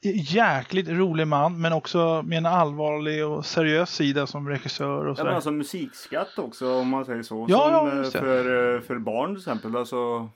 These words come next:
Speaker 1: Blommig falukorv var ju, var ju jävligt populär och
Speaker 2: Ja.
Speaker 1: <laughs> ma-, massa låtar så här. Liksom, det är så mycket grejer som är inbakat i s-, svensk historia sen, ja, slutet av femtiotalet och framåt då. Och,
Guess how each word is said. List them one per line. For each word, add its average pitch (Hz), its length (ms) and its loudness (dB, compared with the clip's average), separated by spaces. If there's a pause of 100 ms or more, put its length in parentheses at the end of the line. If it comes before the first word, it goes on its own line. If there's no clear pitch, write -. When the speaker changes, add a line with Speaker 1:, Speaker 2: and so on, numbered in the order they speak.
Speaker 1:
Blommig 180 380 2
falukorv 190 640 2
var 190 80 -2
ju, 170 220 0
var 160 160 -2
ju 156 80 -2
jävligt 139 260 -2
populär 135 460 0
och 135 440 -2 (540)
Speaker 2:
Ja. 160 220 -4
Speaker 1:
<laughs> - 40 -8
ma-, 185 180 4
massa 214 580 2
låtar 214 420 2
så 170 120 0
här. 156 160 4
Liksom, 185 260 -2
det 208 80 2
är 202 40 2
så 220 120 0
mycket 214 340 0
grejer 208 320 2
som 180 160 -2
är 170 120 2 (480)
inbakat 185 760 4
i 151 340 0
s-, - 340 -8
svensk 165 320 2
historia 190 400 2
sen, 147 360 -2
ja, 170 160 2
slutet 165 380 -2
av 147 60 -2
femtiotalet 170 800 -2
och 151 80 -6
framåt 131 400 -4
då. 135 100 -2
Och, 143 280 0